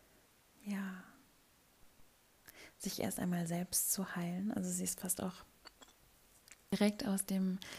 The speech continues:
Krankenhaus nach Hause und hat sich selbst geheilt, hat ihren Körper selbst geheilt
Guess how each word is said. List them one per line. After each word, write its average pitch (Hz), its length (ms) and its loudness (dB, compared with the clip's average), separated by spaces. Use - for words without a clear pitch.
Krankenhaus 190 600 2
nach 185 200 0
Hause 180 240 0
und 185 100 -4
hat 190 140 -6
sich 190 140 -4
selbst 180 360 0
geheilt, 180 260 -2
hat - 100 -4
ihren 180 340 -2
Körper 214 380 0
selbst 190 380 0
geheilt 196 540 -2